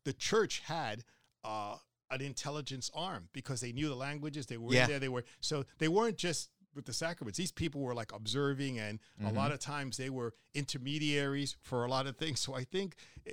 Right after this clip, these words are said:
Speaker 1: and, and then I understood why, 'cause as I learned history, how in Spain, which was a, one of the first, you know,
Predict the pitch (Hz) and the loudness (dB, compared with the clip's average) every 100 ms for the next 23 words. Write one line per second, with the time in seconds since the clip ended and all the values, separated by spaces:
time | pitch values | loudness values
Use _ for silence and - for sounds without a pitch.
0 | - 147 151 160 190 208 180 151 135 - | -4 -4 -2 0 0 0 0 0 -2 0
1 | 175 131 110 110 117 113 120 131 113 - | -2 0 -2 -2 -4 -4 -2 -4 -4 -6
2 | 165 - 107 101 98 95 - _ _ - | -6 -6 -8 -6 -6 -6 -16 _ _ -10
3 | 117 - - 151 131 92 95 101 95 - | -4 -4 -2 -2 -2 -6 -8 -8 -8 -8
4 | 120 101 92 117 104 - - _ 104 90 | -8 -6 -8 -6 -2 -2 -4 _ -14 -14